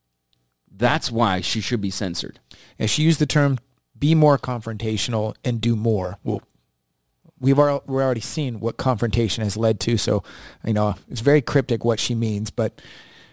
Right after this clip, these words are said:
Speaker 2: it's not good.
Speaker 1: All right, Gabe, hit us with this scripture real quick. We only got about a minute thirty left.
Speaker 2: Yeah, so that term, the misunderstanding of loving mercy, love mercy, do justice. Mercy and justice are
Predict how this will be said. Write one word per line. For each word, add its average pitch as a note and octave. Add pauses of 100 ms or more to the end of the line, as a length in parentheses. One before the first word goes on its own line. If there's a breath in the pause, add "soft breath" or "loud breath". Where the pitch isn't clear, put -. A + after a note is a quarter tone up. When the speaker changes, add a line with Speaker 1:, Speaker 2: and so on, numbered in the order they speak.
(100)
Speaker 2:
it's -
not A2+
good. D#2+ (160)
Speaker 1:
All A#2+
right, G2
Gabe, G#2+
hit F3
us D#4
with E3
this A#2 (220)
scripture A#2
real G#2+
quick. A2+
We A#2
only A#2
got G2
about F#2
a D#2+
minute E2+
thirty F2+
left. D#2 (760 loud breath)
Speaker 2:
Yeah, D3 (200)
so F#3
that F3
term, G#3
the D3
misunderstanding E3
of A2
loving D3
mercy, C#3 (200 soft breath)
love D3+
mercy, B2
do D3+ (100)
justice. A#2+ (320 loud breath)
Mercy G#3
and E3
justice D#3
are C3